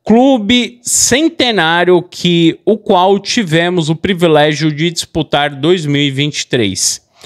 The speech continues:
Um dos mais emocionantes brasileirões da história. É, rapaziada, a gente teve um campeonato muito bom,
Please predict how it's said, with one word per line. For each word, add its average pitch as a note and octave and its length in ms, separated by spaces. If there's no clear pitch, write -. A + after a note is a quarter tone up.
Um B3 380
dos F#3+ 260
mais G3+ 520
emocionantes G3+ 1000
brasileirões D#3+ 920
da D#3+ 140
história. G#2 640
É, B2 100
rapaziada, G2 720
a - 20
gente B2 220
teve C#3+ 300
um C3+ 140
campeonato B2+ 600
muito C#3 320
bom, A2+ 280